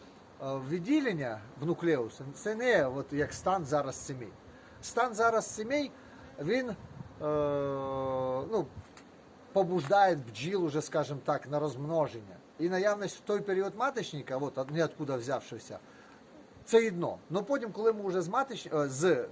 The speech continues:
нуклеуса забрали, а там сімейка маленька, і явно їм, е, ну, там не до роїння, не діління і тому подібне, звісно, що в той період у них маточник може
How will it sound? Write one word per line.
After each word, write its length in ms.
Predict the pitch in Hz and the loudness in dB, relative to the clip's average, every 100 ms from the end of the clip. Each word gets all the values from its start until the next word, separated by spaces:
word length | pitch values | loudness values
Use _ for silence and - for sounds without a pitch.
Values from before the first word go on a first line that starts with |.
| - | -6
нуклеуса 520 | 165 214 269 233 165 | -6 0 0 2 -2
забрали, 420 | 131 131 123 113 - | -2 -2 0 -2 -2
а 80 | |
там 200 | 143 208 | 0 0
сімейка 380 | - 190 196 190 | -2 -4 -4 -2
маленька, 460 | 180 190 247 214 151 | 0 2 2 0 -2
і 120 | 147 | 2
явно 440 | 151 190 165 143 | 4 6 4 0
їм, 280 | 143 180 156 - - - | 0 2 0 -4 -16 -6
е, 540 | 139 139 135 131 131 139 | 2 4 4 4 4 2
ну, 120 | 175 | 0
там 260 | - 160 147 | 2 0 2
не 100 | 160 | 2
до 120 | 160 | 4
роїння, 420 | 165 185 214 175 | 4 2 0 -4
не 120 | 151 | -4
діління 440 | 143 151 185 170 143 | -2 -2 -2 -2 -4
і 60 | |
тому 260 | 135 143 143 | -4 -4 -4
подібне, 460 | 147 170 226 147 127 | -4 -4 -4 -4 -4
звісно, 320 | 160 156 123 | -4 -4 -6
що 160 | - 127 123 120 120 117 110 110 107 104 | -2 0 0 0 0 -2 -4 -6 -10 -12
в 40 | - | 2
той 160 | 175 | 2
період 380 | 165 160 175 156 139 | 2 4 4 2 -2
у 40 | |
них 180 | 151 - | -8 -4
маточник 400 | 143 143 127 113 127 | -4 -6 -10 -10 -6
може 260 | 139 131 | -4 -4